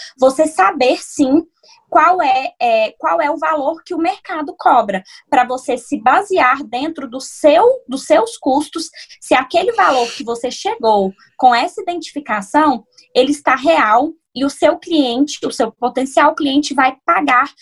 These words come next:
pelo preço que realmente vale o seu produto ou o seu serviço.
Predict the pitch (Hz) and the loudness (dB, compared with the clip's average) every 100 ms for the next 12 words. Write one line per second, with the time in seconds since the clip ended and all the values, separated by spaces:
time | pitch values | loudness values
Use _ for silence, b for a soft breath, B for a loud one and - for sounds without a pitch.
0 | b _ 254 285 - 240 277 - 302 285 | b _ -6 -6 -4 -4 -4 -8 -6 -2
1 | 269 269 269 294 - 349 285 240 208 190 | 0 0 0 0 -2 -4 0 0 0 -4
2 | 190 226 226 247 226 - 294 247 254 285 | -8 -10 -8 -6 -6 0 0 0 -6 -6
3 | 330 - 262 294 - 240 240 - 302 262 | -6 2 2 2 0 -2 -2 -2 -4 -4
4 | 208 - - | -10 -10 -12